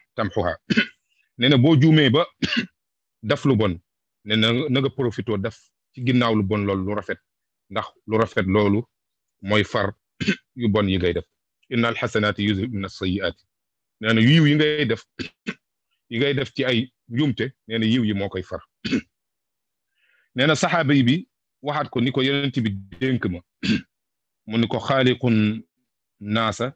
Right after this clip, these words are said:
bi xulqin hasan, bi xulqin hasanin." Mu ni ko, "Na nga fexe ba jikkoog nit ñi jikko ju rafet." Waaw, fexe ba jikkoog nit ñi jikko bu rafet.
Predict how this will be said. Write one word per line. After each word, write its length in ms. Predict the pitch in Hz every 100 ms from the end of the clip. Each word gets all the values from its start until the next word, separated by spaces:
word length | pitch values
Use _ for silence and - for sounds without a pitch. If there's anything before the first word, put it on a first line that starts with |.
| _
bi 100 | 104
xulqin 540 | 117 123 104 110 101 - _ _ _ - - _ _ _
hasan, 340 | 117 - 90 76 _ _
bi 80 | 104
xulqin 380 | - 92 - 95
hasanin." 420 | 101 101 87 67 - _ _ _ _ _ _ _ _ _
Mu 220 | - 107 139
ni 60 |
ko, 240 | 131 147 190 _ _ _ _
"Na 100 | 143
nga 100 | 139
fexe 240 | 156 139
ba 100 | 113
jikkoog 500 | 127 143 - 139 131 120
nit 220 | 127 120
ñi 220 | 117 143 _
jikko 260 | 104 107 107
ju 80 | 95
rafet." 240 | 95 85 - _ _ _ _ _ _ _ _ _ _ _ _ _ _ _ _ _ _ _ _ _ _ -
Waaw, 160 | 85 -
fexe 200 | 107 113
ba 100 | 95
jikkoog 420 | 127 147 139 127 107
nit 140 | 110
ñi 200 | 101 113 _ _ _ _ -
jikko 280 | 101 - 92
bu 120 | 90
rafet. 240 | 87 101